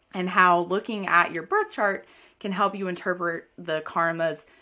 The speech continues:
uh, that are influencing your dharma. So hopefully you're tracking. And let's talk about, um, what it's a good time for, bad time for, and your yoga practices and journal prompts for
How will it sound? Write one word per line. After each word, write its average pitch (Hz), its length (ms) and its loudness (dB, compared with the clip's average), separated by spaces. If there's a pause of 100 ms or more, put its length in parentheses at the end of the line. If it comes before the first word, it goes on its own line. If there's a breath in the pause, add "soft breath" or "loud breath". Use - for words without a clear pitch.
(560 soft breath)
uh, 147 280 0
that 160 200 -2
are 151 320 -2
influencing 156 880 -6
your 151 140 -6
dharma. 135 420 -4
So 156 360 -4
hopefully 233 300 -2
you're 262 100 -2
tracking. 214 580 -2 (1080 soft breath)
And 160 600 -2
let's 160 320 -2
talk 160 260 0
about, 143 440 0 (540 soft breath)
um, 147 460 -2 (120)
what 160 160 -2
it's 156 100 -14
a - 20 -12
good 226 120 -2
time 233 240 -2
for, 202 180 0
bad 160 240 2
time 160 220 -6
for, 160 200 -6
and 175 180 -4
your 262 120 -4
yoga 180 200 0
practices 160 540 -8
and 151 100 -8
journal 143 240 -6
prompts 143 420 -6
for 214 500 0